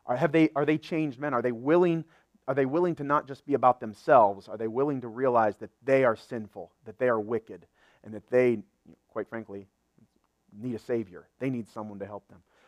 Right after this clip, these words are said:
Um, so that's what he's doing there, and he's wanting to bring that sin into the light. And sin, you know what? When it's brought into the light, allows us to see God for who he is. That's what it comes down to. And see it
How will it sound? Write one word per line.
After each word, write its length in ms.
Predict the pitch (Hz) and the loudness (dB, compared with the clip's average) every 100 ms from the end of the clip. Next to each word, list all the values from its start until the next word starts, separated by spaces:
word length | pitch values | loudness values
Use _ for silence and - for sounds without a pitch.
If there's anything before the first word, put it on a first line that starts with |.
| _ _ - | _ _ -4
Um, 280 | 117 95 82 _ | -2 -2 -8 _
so 380 | - 131 107 92 _ - | 0 2 4 0 _ 6
that's 220 | 156 175 | 6 6
what 100 | 208 | 0
he's 140 | 175 | 2
doing 240 | 170 190 175 | 6 6 6
there, 320 | 147 151 160 _ | 2 0 -2 _
and 120 | 127 | -10
he's 160 | 131 123 | -10 -6
wanting 200 | 156 139 | -4 -4
to 40 | |
bring 260 | 123 151 170 | -2 -2 0
that 200 | 147 - | -2 -4
sin 260 | - 175 | -4 -2
into 160 | 147 135 | -2 -2
the 80 | 120 | -2
light. 380 | 117 143 101 - _ _ - | 2 0 0 -8 _ _ -4
And 180 | 151 - | -4 -2
sin, 320 | 233 240 202 | 0 2 4
you 80 | 196 | 4
know 120 | 196 | 6
what? 240 | 208 214 _ | 4 2 _
When 180 | 139 151 | -2 -2
it's 120 | 147 | -2
brought 360 | - 165 175 170 | 2 6 6 6
into 300 | 170 170 160 | 0 0 0
the 60 | |
light, 340 | 143 143 160 170 - | 6 6 6 2 -2
allows 420 | 127 139 156 143 | 4 6 6 2
us 140 | 143 | -8
to 140 | _ 131 | _ -20
see 360 | - 143 131 120 | -14 -10 -10 -6
God 300 | 123 139 123 - | -4 -2 -4 -10
for 80 | 110 | -16
who 180 | 120 | -14
he 220 | 113 110 107 | -16 -12 -10
is. 300 | 98 _ _ _ | -12 _ _ _
That's 160 | _ | _
what 80 | 147 | -10
it 100 | 123 | -10
comes 200 | 127 110 | -12 -16
down 220 | 110 107 104 | -10 -10 -12
to. 120 | 87 _ _ _ - | -20 _ _ _ -10
And 240 | 139 120 | -6 -6
see 320 | - - 175 | -10 -2 4
it 180 | 151 | 4